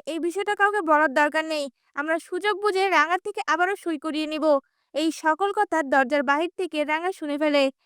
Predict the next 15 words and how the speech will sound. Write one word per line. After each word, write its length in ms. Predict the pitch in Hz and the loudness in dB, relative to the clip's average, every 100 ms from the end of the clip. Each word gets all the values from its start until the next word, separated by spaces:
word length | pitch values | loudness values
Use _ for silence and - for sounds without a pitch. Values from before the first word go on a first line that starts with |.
| - | -4
আর 100 | 320 - | -2 4
তখনই 340 | 330 392 415 | 4 4 0
রাঙা 260 | 330 285 302 | 2 2 0
ভাবতে 340 | 302 294 - | 0 -2 -2
থাকে 300 | 381 392 311 269 - _ | -4 -2 -2 -2 -4 _
সেই 180 | - 330 | -6 -4
টিপসইটা 540 | 302 311 285 359 359 349 | -2 -4 -2 -2 2 2
দেওয়ার 340 | 294 302 339 392 | 4 4 4 2
সময় 340 | 415 339 339 - | -2 -2 -4 -2
আঙুলের 400 | 277 302 359 392 | -4 -2 -2 -2
মধ্যে 240 | 392 370 381 | -2 -4 -4
সে 140 | 415 - | -2 0
আঠা 240 | 262 311 | 0 2
লাগিয়ে 300 | 302 302 311 | 2 2 0
রেখেছিল 400 | 302 320 - 320 | -2 -4 -2 2